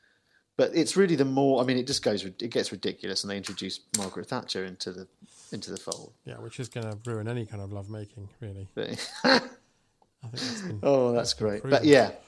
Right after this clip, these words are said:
Speaker 1: but then, yeah,
Speaker 2: <clears throat>
Speaker 1: so Baron Samdi's there. He's still alive. The magic exists.
Speaker 2: Mm. And that's the end
Speaker 1: What
Speaker 2: of
Speaker 1: a,
Speaker 2: Live and
Speaker 1: what
Speaker 2: Let
Speaker 1: a
Speaker 2: Die.
Speaker 1: film. What a film.
Speaker 2: And now,
Speaker 1: That's the end of
Speaker 2: Jim,
Speaker 1: Live
Speaker 2: it's
Speaker 1: and Let Die.
Speaker 2: time for me to ask you some quick fire questions.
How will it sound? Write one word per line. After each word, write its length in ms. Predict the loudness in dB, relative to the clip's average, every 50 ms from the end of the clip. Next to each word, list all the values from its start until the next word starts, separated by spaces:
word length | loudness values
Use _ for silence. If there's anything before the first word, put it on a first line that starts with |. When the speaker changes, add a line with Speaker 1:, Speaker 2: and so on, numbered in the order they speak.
| -18 -18 -18 -18 -8 _ 2
Speaker 1:
but 80 | 4
then, 200 | 6 6 4 4 4
yeah, 340 | 4 6 6 4 4 0 -2
Speaker 2:
<clears throat> 60 | -4
Speaker 1:
so 180 | 0 2 2 4
Baron 320 | 6 6 6 6 6 4
Samdi's 580 | 4 4 4 4 2 2 2 2 2 2 4 6
there. 460 | 6 8 10 10 10 10 8 2 -4 -12 -20 _ _
He's 140 | -2 0 2
still 200 | 4 6 8 10
alive. 580 | 10 10 10 10 8 8 6 6 4 0 -6 -18 _ _ _ _ _
The 80 | -4 2
magic 340 | 4 4 4 4 0 -2 -4
exists. 760 | -4 0 2 2 2 2 2 0 0 0 0 0 0 -2 -6 -10
Speaker 2:
Mm. 220 | -10 -10 -10 -12 -14 _ _ _ _ _ _ -20 -20 -20 _ _ _ _ -20 -20 _ _ _ _ _ -20 _ _ _ _ _ _ -6
And 80 | -2 -2
that's 160 | -2 -2 -2
the 120 | 0 0 2
end 120 | 2 2
Speaker 1:
What 80 | 2 2
Speaker 2:
of 40 | 2
Speaker 1:
a, 20 | 0
Speaker 2:
Live 80 | 0
and 80 | 2 2
Speaker 1:
what 100 | 2 4
Speaker 2:
Let 40 | 2 2
Speaker 1:
a 40 | 2
Speaker 2:
Die. 180 | 2 2 2 0
Speaker 1:
film. 100 | -2 -6 -14 _ _ _ -16 -8
What 180 | -4 -2 0 0
a 80 | -2
film. 320 | -2 -4 -6 -6 -8 -8 -12 -16 -20 -20 -20 -20 _ _ -6
Speaker 2:
And 180 | -2 -2 0 2
now, 180 | 4 4 4
Speaker 1:
That's 80 | 4 2
the 40 | 0 -2
end 80 | -2
of 40 | -2
Speaker 2:
Jim, 100 | -2 -2
Speaker 1:
Live 60 | -2 -4
Speaker 2:
it's 60 | -4
Speaker 1:
and 40 | -4
Let 40 | -4
Die. 60 | -2 -2
Speaker 2:
time 80 | -2
for 120 | -2 -4 -6
me 60 | -6
to 160 | -4 -4 -6 -6
ask 220 | -6 -6 -8 -12
you 60 | -12 -12
some 200 | -12 -12 -12 -12
quick 280 | -12 -12 -12 -12 -12
fire 280 | -12 -10 -8 -8 -8 -10
questions. 680 | -10 -12 -14 -14 -14 -16 -18 -16 -16 -18 -18 -20 -20